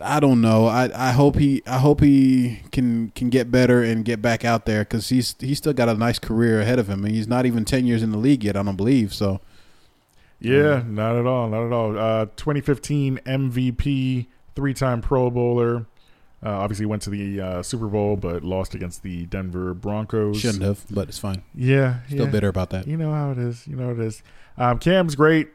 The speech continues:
Speaker 2: awesome, but, um, yeah, he's not healthy, so he probably will be out. They said he missed, uh, five days of practice, so we'll see
Speaker 1: Mm-hmm.
Speaker 2: what happens. Um, for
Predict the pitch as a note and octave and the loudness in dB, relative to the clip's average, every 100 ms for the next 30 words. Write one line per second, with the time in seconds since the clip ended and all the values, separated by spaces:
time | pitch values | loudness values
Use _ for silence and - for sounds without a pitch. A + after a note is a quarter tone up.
0 | - - C3+ C#3 D3 C#3 C3+ A#2 A2+ - | -20 -6 0 2 2 2 2 0 0 -2
1 | A2 G#2+ G#2+ G#2+ A2+ D#3 B2+ A#2+ B2+ B2+ | -4 -2 -4 -4 -4 -2 -4 -2 -2 0
2 | C3 G2+ F#2 A2 G2+ G2+ B2 A2+ - B2 | -2 -2 -6 -4 -4 -2 -2 -4 -6 -4
3 | A#2 A2+ A2 A#2 A2+ G2+ G2+ G#2+ G#2 A2 | -2 -2 -2 -2 -2 -4 -6 -6 -6 -6
4 | G#2 - F#2 F#2 A2+ G#2 G#2 G2 - G#2 | -6 -8 -8 -4 -4 -2 -2 -4 -4 -6
5 | - G#2 - - F#2+ F2+ A2+ A#2+ - C3+ | -4 -8 -8 -10 -8 -4 -4 -4 -6 -4
6 | B2 A2+ G2+ F#2 F#2 G2 G#2+ A#2 B2 G#2 | -4 -6 -12 -18 -18 -8 0 2 2 2
7 | G#2+ G2+ G#2 G2+ G2+ - - _ _ _ | -2 0 0 -2 -4 -8 -16 _ _ _
8 | - G2+ F#2 F2+ F2+ F2 D#2+ - _ _ | -8 -6 -4 -4 -4 -6 -8 -18 _ _
9 | _ _ _ _ _ - F#2 | _ _ _ _ _ -10 -8